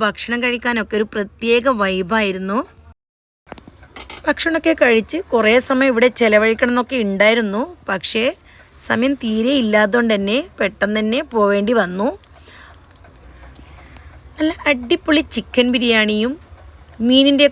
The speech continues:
കുറേ ഐറ്റംസും പിന്നെ നല്ല സ്വീറ്റ് പുലാവൊക്കെ ഉണ്ടായിരുന്നു. പിന്നെ കുറച്ച് അപ്പങ്ങളെല്ലാം ഉണ്ടായിരുന്നു. എല്ലാം കൂടി നല്ല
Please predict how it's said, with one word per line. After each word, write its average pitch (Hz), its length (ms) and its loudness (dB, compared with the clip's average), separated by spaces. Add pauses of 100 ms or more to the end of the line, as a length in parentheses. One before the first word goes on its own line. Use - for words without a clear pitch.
കുറേ 220 200 2 (140)
ഐറ്റംസും 226 580 -2 (680)
പിന്നെ 277 240 -2
നല്ല 277 200 2 (200)
സ്വീറ്റ് 302 480 0
പുലാവൊക്കെ 240 680 2
ഉണ്ടായിരുന്നു. 202 560 2 (220)
പിന്നെ 226 260 -2
കുറച്ച് 240 260 -2 (120)
അപ്പങ്ങളെല്ലാം 226 600 0
ഉണ്ടായിരുന്നു. 202 480 0 (800)
എല്ലാം 285 240 2 (140)
കൂടി 277 240 2 (760)
നല്ല 254 140 2